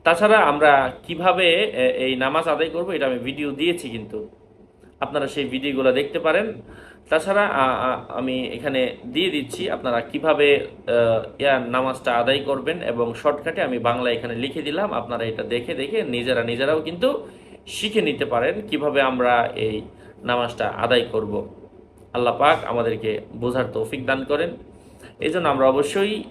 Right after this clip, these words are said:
আহ, এ বিষয়ে হাদিসের মধ্যে এসেছে, আব্দুল্লাহ ইবনে আব্বাস রাদিয়াল্লাহু তাআলা আনহু থেকে বর্ণিত, আল্লাহ রাসূল সাল্লাল্লাহু আলাইহি ওয়াসাল্লাম বলেন, আহ, "তুমি এই নামাজটা জীবনে একবার হলেও পড়ো, যদি সম্ভব হয় প্রত্যেক দিন পড়ো, না হলে,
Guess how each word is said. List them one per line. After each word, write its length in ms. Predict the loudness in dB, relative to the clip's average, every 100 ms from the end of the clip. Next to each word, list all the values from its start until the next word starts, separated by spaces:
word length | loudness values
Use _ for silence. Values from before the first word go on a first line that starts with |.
| -16 -20 -20 -2
আহ, 520 | 2 2 0 -6 -2
এ 20 |
বিষয়ে 260 | -2 2 4
হাদিসের 380 | 4 2 0 -2
মধ্যে 220 | 0 -2
এসেছে, 260 | -2 2
আব্দুল্লাহ 260 | 2 2 -2
ইবনে 120 | 0
আব্বাস 460 | -2 2 4 4 2
রাদিয়াল্লাহু 360 | 0 2 2
তাআলা 140 | 2 0
আনহু 120 | -2
থেকে 120 | -2
বর্ণিত, 300 | -2 -2 -2
আল্লাহ 220 | -2 0
রাসূল 260 | 0 -2 -6
সাল্লাল্লাহু 220 | -4 0
আলাইহি 220 | 2 2
ওয়াসাল্লাম 160 | 0 -10 -18 -20 -20 -20 -20 -4
বলেন, 340 | 0 2 2
আহ, 140 | 0 -4
"তুমি 220 | -2 -2 -2
এই 140 | -2 0
নামাজটা 640 | 2 2 0 0 0 0 -2
জীবনে 320 | -2 0 0
একবার 500 | 2 0 2 4 4
হলেও 300 | 4 2 0 0
পড়ো, 240 | -6 -8 -14 -20 -20 -20 -20 -20 -20 -20 _ _ _ _ -20 -20 _ _ _ -20 -20 -20 -20 -16
যদি 220 | -4 -4
সম্ভব 300 | 2 2 2
হয় 180 | 2 0
প্রত্যেক 460 | 0 -4 -2 -6 -2
দিন 200 | -4 -2
পড়ো, 340 | -2 -2 -6 -12 -20 -12
না 260 | -4 0 2
হলে, 360 | 2 4 2